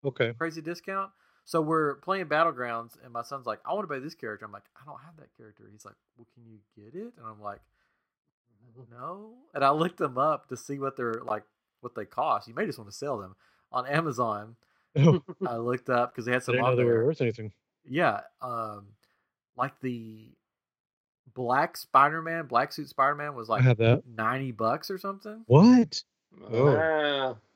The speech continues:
Speaker 2: It's like
Speaker 3: Just get
Speaker 2: eighty or
Speaker 3: online right
Speaker 2: ninety
Speaker 3: now.
Speaker 2: bucks. Yeah.
Speaker 1: I might need to. I bought a lo-, I bought a lot of mine when they were doing, like, GameStop. I had, like, just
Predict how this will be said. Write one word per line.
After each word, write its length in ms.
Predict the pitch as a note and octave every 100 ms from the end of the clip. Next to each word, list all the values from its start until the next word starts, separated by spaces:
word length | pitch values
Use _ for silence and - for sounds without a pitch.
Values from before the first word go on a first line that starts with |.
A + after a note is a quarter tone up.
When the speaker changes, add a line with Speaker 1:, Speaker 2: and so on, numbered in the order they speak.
| _
Speaker 2:
It's 100 | _
like 140 | C3+ C#3
Speaker 3:
Just 100 | C#3
get 60 | E3
Speaker 2:
eighty 160 | G3
or 60 | F#3+
Speaker 3:
online 80 | -
right 80 | D3
Speaker 2:
ninety 120 | D#3+
Speaker 3:
now. 180 | C3 A2+
Speaker 2:
bucks. 340 | E3 F3+ - -
Yeah. 160 | A#2 A2+
Speaker 1:
I 100 | C#3
might 280 | C#3 C3 C#3
need 200 | C3 -
to. 240 | A#2 A2 -
I 80 | D3+
bought 240 | F#3 G3+
a 80 | F#3+
lo-, 200 | D3 E3+
I 80 | -
bought 160 | E3 E3
a 40 |
lot 140 | D3+
of 80 | D3
mine 240 | B2+ C3 C3+
when 80 |
they 80 | B2+
were 80 | A#2+
doing, 320 | A#2+ B2 A#2+
like, 240 | A#2 A2+ - - A#3+ D3+
GameStop. 460 | A#2+ B2+ - C3+ B2+
I 60 |
had, 180 | B2+ A#2
like, 220 | A#2 A#2 _ _ D3
just 280 | B2+ B2 -